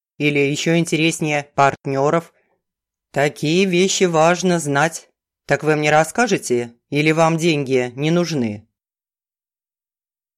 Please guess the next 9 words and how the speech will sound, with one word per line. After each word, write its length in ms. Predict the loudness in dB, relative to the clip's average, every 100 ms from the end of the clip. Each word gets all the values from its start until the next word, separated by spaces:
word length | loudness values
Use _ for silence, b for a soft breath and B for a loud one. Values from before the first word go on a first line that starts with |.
| _ _ _ _ -4
Наверное, 640 | 0 2 2 2 0 2
в 40 |
ее 240 | 2 4 2
психике 680 | 0 -4 -2 0 -2 -2 -4
все 240 | -2 0
же 120 | 0
было 220 | 0 0
что-то 400 | -2 -4 -4 0
нездоровое. 840 | 0 0 2 2 2 2 -2 -6 -14